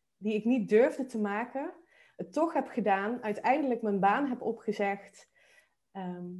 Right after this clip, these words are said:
ons huis in Amsterdam verkocht en op wereldreis, eh, ben gegaan. De trouwe luisteraars, die kennen dit verhaal. Ehm, maar daar is, eh, ja,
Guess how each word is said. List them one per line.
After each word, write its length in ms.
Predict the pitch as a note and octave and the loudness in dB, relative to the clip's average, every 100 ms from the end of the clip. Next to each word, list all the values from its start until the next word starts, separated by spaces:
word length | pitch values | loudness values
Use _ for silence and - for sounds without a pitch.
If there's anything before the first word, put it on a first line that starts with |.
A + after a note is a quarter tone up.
| - | -8
ons 180 | A3+ G#3 | -4 0
huis 240 | G#3+ A#3+ | 4 2
in 100 | A#3+ | 2
Amsterdam 680 | G#3 G#3 G3+ G#3+ A3+ A3+ A#3+ | -4 -2 2 4 4 0 -8
verkocht 480 | - G#3+ - G3 F#3+ | -10 -8 -2 -4 -4
en 120 | G3 | -6
op 100 | F#3+ | -4
wereldreis, 840 | F3 G3 F#3+ F3+ F3 E3+ F3 - - _ _ _ | 0 2 2 -2 -4 -4 -6 -14 -20 _ _ _
eh, 100 | F3+ E3+ | -18 -16
ben 400 | E3+ E3+ F3 F#3 | -16 -8 -2 -2
gegaan. 540 | F#3 G3 F#3 E3+ G3+ C4 - - - _ _ | -2 -6 -4 -2 -2 -6 -10 -20 -20 _ _
De 80 | - | -10
trouwe 320 | G3+ A3 G#3+ | 0 4 4
luisteraars, 440 | G3+ F#3 F#3 F#3 F3 | 4 2 0 -6 -6
die 120 | F#3 | -2
kennen 260 | G#3+ A3+ A3+ | 0 2 2
dit 140 | G#3+ | 0
verhaal. 640 | - G#3 G3 G3 C4 C#4+ - - _ | -2 -6 -2 -2 -2 -6 -16 -20 _
Ehm, 340 | G3+ F#3 F#3 F#3 | -8 -4 -4 -4
maar 180 | F#3+ G#3 | -2 0
daar 160 | G3+ F#3+ | 2 2
is, 240 | G3+ - | -2 -2
eh, 320 | G3 F3+ F3 | 0 0 -2
ja, 360 | G3+ G3+ F3 - | -2 -2 -4 -10